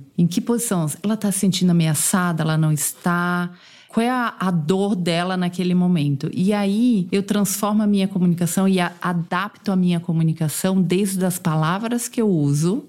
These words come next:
até a forma, se vai ser presencial, se vai ser um café, se eu vou levar pra almoçar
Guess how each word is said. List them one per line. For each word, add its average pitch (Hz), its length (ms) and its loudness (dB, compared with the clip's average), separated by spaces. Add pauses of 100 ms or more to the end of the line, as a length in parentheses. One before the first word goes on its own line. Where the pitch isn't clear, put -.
até 180 760 -2 (340)
a 160 80 -4
forma, 170 520 -2
se 180 140 -6
vai 143 140 -4
ser 160 180 -6
presencial, 165 800 -2
se - 200 -4
vai 147 200 0
ser 151 400 0
um 160 100 4
café, 156 720 -2
se - 140 -4
eu - 20 0
vou 160 100 2
levar 156 220 0
pra 175 160 -2
almoçar 175 800 -2